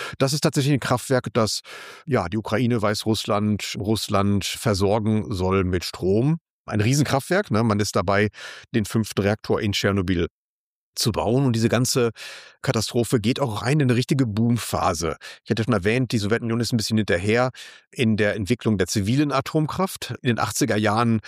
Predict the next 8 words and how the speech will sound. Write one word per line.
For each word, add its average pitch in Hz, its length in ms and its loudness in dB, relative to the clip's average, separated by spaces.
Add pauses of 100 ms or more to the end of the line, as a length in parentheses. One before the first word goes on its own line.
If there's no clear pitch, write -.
(640)
trocknen 117 460 0
die 104 200 2
Bauprogramme. 107 800 2
Ja, 85 180 2 (100)
U 147 100 0
S 95 200 0
A 110 260 -2
hat 113 80 0